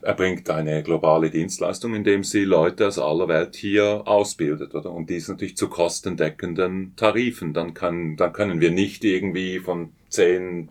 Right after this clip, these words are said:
zwanzig Prozent Kostenbeteiligung sprechen, sondern dann muss mindestens ein positiver Deckungsbeitrag an die fixen Kosten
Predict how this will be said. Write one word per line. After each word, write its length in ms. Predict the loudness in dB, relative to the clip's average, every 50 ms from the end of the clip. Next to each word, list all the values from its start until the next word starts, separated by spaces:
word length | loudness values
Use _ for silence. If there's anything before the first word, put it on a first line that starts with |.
| _ _ _ _ _ _ _ _
zwanzig 560 | -12 -2 -2 0 0 0 -2 -4 -6 -6 -4
Prozent 380 | -2 -4 -2 -2 -2 -4 -4 0
Kostenbeteiligung 880 | 2 2 2 2 0 -6 -6 -8 -6 -4 -4 -2 -2 -2 -4 -6 -10 -12
sprechen, 380 | -6 -6 -6 -6 -6 -10 -10
sondern 280 | -10 -8 -8 -6 -6 -6
dann 320 | -8 -8 -10 -10 -12 -12
muss 380 | -12 -12 -10 -10 -10 -8 -6 -4
mindestens 400 | -4 -2 -2 -4 -4 -6 -4 -2
ein 160 | -2 -2 -2
positiver 480 | -2 -2 -2 -2 -6 -6 -8 -6 -2 0
Deckungsbeitrag 560 | 0 0 0 -2 -10 -4 -4 -4 -4 -2 -4
an 100 | -4 -4
die 80 | -4
fixen 420 | -6 -6 -8 -8 -8 -8 -10 -10 -10
Kosten 640 | -4 -2 -2 0 0 -4 -6 -6 -8 -8 -8 -10